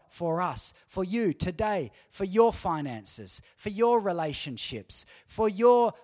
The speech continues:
promotion or non-promotion, your work situation. Hear the heart of God, not the heart of anyone else, not even your mortgage or any situation that may be pulling on you right now. Hear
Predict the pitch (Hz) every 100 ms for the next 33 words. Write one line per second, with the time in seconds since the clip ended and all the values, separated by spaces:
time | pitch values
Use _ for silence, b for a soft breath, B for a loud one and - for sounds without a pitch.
0 | - 196 190 202 202 - 180 170 185 202
1 | 202 180 185 170 - 175 196 190 185 214
2 | 233 226 - 196 - 180 170 165 - 151
3 | 123 B B 208 285 294 247 240 233 196
4 | - 220 170 165 220 202 175 202 190 180
5 | 185 180 175 151 - B B B 196 202
6 | 185 208 196 185 180 202 196 190 175 180
7 | 175 202 220 233 - B B - 220 -
8 | 196 196 - 185 170 185 165 - - 202
9 | 196 175 170 165 156 165 165 160 156 147
10 | 226 247